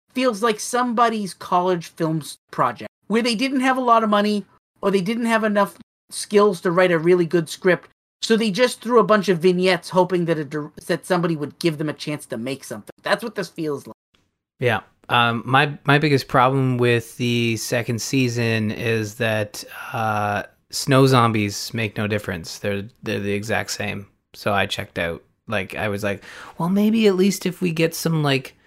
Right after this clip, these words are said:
Speaker 2: snow stuff," and it, and it, the snow stuff we got was essentially two random armies shooting at each other and senselessly killing each other with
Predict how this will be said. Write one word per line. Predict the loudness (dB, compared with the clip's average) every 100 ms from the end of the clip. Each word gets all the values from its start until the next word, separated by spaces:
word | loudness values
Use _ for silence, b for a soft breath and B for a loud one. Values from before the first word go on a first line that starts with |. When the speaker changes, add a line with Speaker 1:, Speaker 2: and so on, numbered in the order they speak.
| b b b
Speaker 2:
snow | -12 -6 0 4 6 6 6
stuff," | 2 4 4 2 -4
and | -2
it, | -2 -4
and | -8 -8 -4
it, | -2 -4 -14 -14
the | -8 -4 -4
snow | 0 0
stuff | 2 0 0
we | 2
got | 2 2
was | 0
essentially | -2 -2 -2 -2 -2 -2 -2 -4 b b b b b
two | 2 4
random | 6 6 4 2
armies | 4 4 2 0 -2
shooting | -2 2 2 2
at |
each | 0 2
other | 2 2
and | 2
senselessly | -2 -4 -4 -4 -8
killing | -4 -2 0
each | -2 -2
other | -2 0 -2 -6 b b b b
with | -2 -2 -2